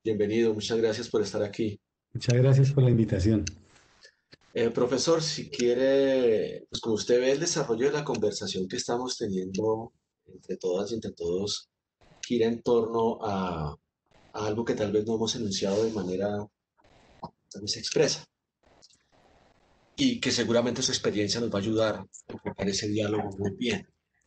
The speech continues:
Speaker 1: Yo confío en eso, sin duda, profe Rosenberg. Y es las jurisdicciones especiales y mayor autonomía jurisdiccional a los pueblos indígenas y a las comunidades negras, afrodescendientes y marronas y palenqueras,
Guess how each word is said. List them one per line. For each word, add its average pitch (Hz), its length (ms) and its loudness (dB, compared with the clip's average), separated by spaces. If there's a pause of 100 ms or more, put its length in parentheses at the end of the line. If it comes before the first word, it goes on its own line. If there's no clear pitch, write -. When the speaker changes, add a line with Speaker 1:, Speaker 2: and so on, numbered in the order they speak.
Speaker 1:
Yo 98 100 -8
confío 104 380 -10
en 104 120 -6
eso, 101 220 -6
sin 101 220 -6
duda, 95 260 -10
profe 98 280 -10 (100)
Rosenberg. - 380 -10 (960)
Y 110 180 2
es 104 560 0 (1400)
las 127 200 0
jurisdicciones 120 720 -2
especiales - 1200 -4
y 113 140 -4
mayor 104 260 0
autonomía 107 540 0
jurisdiccional 107 1000 -2
a 98 80 -10
los - 460 -10
pueblos 110 400 -2
indígenas 110 420 -4
y 101 40 -4
a 95 60 -4
las 95 100 -6
comunidades 92 600 -10
negras, 98 600 -2 (460)
afrodescendientes 95 1040 -2
y 110 80 -2
marronas 95 520 -4
y 113 80 -6
palenqueras, 95 1000 -4